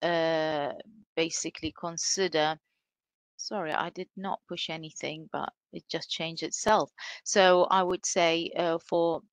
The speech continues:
uh, men, you know, uh, you know, for, um, waist circumferences, usually we say ninety-four centimeters,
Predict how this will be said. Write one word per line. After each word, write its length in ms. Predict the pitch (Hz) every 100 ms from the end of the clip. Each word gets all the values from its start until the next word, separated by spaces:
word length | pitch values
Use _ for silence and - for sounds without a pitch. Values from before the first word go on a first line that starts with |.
| _ _ _ _ -
uh, 200 | 170 165
men, 560 | 180 214 208 202 202 -
you 200 | - 190
know, 320 | 170 165 160 -
uh, 380 | 160 165 160 151 - _ _ _ - - -
you 200 | - 165
know, 120 | 165 160
for, 240 | 175 160 - _ _ _ _ _ _ _ 175
um, 680 | 170 160 156 156 156 160 147 _ _ _ _ _ _ - - -
waist 300 | 208 214 -
circumferences, 880 | 160 - 160 - 156 156 - 165 185
usually 560 | 185 160 165 160 160 - - -
we 120 | 175
say 360 | 160 - 160 165
ninety-four 760 | 180 180 180 175 - 175 160 165 - -
centimeters, 1040 | - 190 185 190 175 175 - 180 170